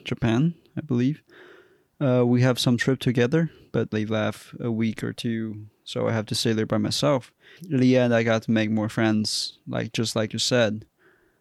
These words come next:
So the next group is digital nomads, and we define digital nomads as people like you that work remotely and travel around.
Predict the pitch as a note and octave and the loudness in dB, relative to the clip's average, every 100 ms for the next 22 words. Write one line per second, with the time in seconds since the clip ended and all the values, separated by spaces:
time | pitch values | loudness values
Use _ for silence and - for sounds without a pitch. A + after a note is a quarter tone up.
0 | _ _ _ _ - F3 D#3+ D#3 D#3 D3 | _ _ _ _ -2 4 4 6 4 4
1 | D3 C3+ E3+ A#3 - - D3+ C#3 B2+ A#2 | 4 4 4 2 -2 0 0 2 0 0
2 | - - C3 A2+ G#2+ A2 B2 G#2+ A2+ A#2 | -6 0 0 2 -2 0 -2 -2 -6 -6
3 | - A#2 A#2 A#2 A#2 A#2 A2+ A2+ A#2+ A#2+ | -4 -4 -2 -2 -4 -2 -4 -4 -4 -4
4 | C#3 C#3 B2 A2+ B2 B2+ A#2+ A#2 A2+ A2+ | -4 -2 -2 -4 -2 2 2 0 -2 -4
5 | A2 A#2 A2+ A2 - - C#3+ C#3+ B2 A#2+ | -4 -4 -4 -4 -8 -6 -6 -4 -4 -6
6 | - C3 D#3 F#3+ D#3 C3+ B2 B2+ A#2+ - | -2 0 0 -2 -4 -4 -2 -4 -4 -2
7 | A#2 A2+ B2 - F3+ G3+ F#3+ C3 A#2+ - | 0 0 -2 -4 -4 -4 -4 -4 -4 -4
8 | A#2+ A#2 G#2+ G#2 A#2+ | -4 -4 -4 -6 -8